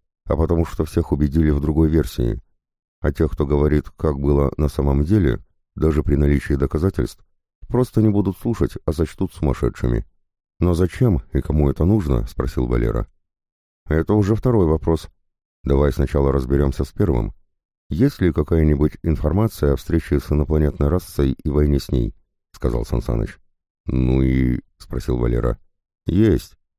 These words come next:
И многие ученые пытались это доказать», сказал Сан Саныч. «Успешно?» спросил Асюс. «Это как сказать. Доказательства, может, были и успешными, но вот карьера их на этом быстро заканчивалась.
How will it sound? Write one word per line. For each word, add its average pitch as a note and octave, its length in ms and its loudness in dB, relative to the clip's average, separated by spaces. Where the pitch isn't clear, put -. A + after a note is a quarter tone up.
И D2 40 0
многие D2+ 440 4
ученые D2 580 2
пытались D#2 480 0
это D2+ 160 0
доказать», D2+ 480 -2
сказал A#1 340 -6
Сан A1 180 -4
Саныч. A#1 360 -4
«Успешно?» - 640 0
спросил - 400 -4
Асюс. - 360 -8
«Это G#2 240 0
как F#2 200 0
сказать. D2+ 360 0
Доказательства, C#2+ 760 0
может, C#2 300 2
были C#2 220 2
и C#2 40 4
успешными, C2+ 680 -2
но F#2+ 100 4
вот A2+ 160 2
карьера B2 460 4
их A#2+ 160 0
на G2+ 80 2
этом G2 300 2
быстро E2+ 280 0
заканчивалась. D2 720 0